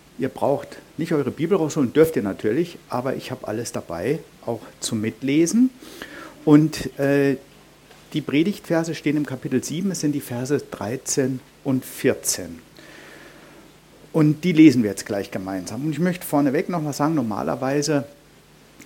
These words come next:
nehme ich die Hoffnung für alle. Ich bin da, weil die lässt sich einfach gut lesen.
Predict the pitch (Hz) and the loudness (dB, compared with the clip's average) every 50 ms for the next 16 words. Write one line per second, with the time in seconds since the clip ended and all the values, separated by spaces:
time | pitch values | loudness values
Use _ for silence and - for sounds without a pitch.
0 | - - - 117 107 107 - 156 151 143 - - - - - - - - 110 95 | -12 -6 -4 -4 -4 -4 -4 -4 -6 -6 -8 -12 -16 -18 -20 -14 -10 -8 -6 -6
1 | 120 120 - - 120 101 90 - 101 - - 98 95 92 87 82 85 92 113 107 | -6 -6 -6 -6 -8 -8 -8 -10 -10 -10 -10 -8 -8 -8 -10 -12 -14 -14 -16 -16
2 | - - - 120 131 120 113 110 107 104 95 - - - - - - - - - | -14 -10 -6 -6 -4 -4 -4 -4 -6 -6 -8 -14 -18 -20 -20 -20 -20 -20 -20 -10
3 | - 110 110 104 107 117 120 123 135 - - - - 123 - - 104 110 113 - | -6 -4 -4 -4 -4 -2 -2 0 -2 -2 -4 -6 -8 -8 -6 -6 -8 -8 -8 -10
4 | 95 - - 131 123 - - 107 101 107 113 - - 104 85 | -12 -12 -10 -10 -10 -8 -8 -6 -4 -4 -2 -2 -4 -6 -8